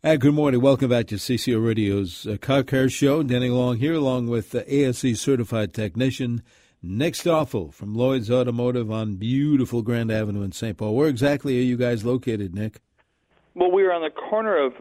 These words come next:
Speaker 2: uh, Grand and Chatsworth, which is at nine eight two Grand Avenue. It's, uh, two blocks east of, uh, Lexington Parkway.
Speaker 1: And you're on the web, and you have a,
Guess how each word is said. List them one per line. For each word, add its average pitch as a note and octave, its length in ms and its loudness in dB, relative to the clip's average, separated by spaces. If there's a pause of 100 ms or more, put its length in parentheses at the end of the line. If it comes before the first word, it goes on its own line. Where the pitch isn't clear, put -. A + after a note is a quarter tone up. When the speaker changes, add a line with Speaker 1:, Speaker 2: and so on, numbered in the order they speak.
Speaker 2:
uh, A#2+ 220 0 (100)
Grand D#3 540 -2
and C3 260 -2
Chatsworth, F#3 840 0 (200)
which D3 260 -6
is C3+ 120 -6
at - 80 -2
nine D#3 360 -2
eight E3+ 320 -2
two G3 140 0
Grand C#3 400 0
Avenue. C3+ 400 0
It's, B2+ 200 -4
uh, B2 180 2 (100)
two G3+ 80 0
blocks F3+ 340 0
east - 380 -4
of, D3+ 200 2
uh, C#3+ 180 2
Lexington D3+ 520 -8
Parkway. C#3+ 540 -6 (1400)
Speaker 1:
And B2 240 0
you're B2 300 4
on C#3+ 140 2
the D3 80 4
web, C#3 320 2
and B2+ 160 0
you B2 80 4
have B2 160 2
a, B2 120 -2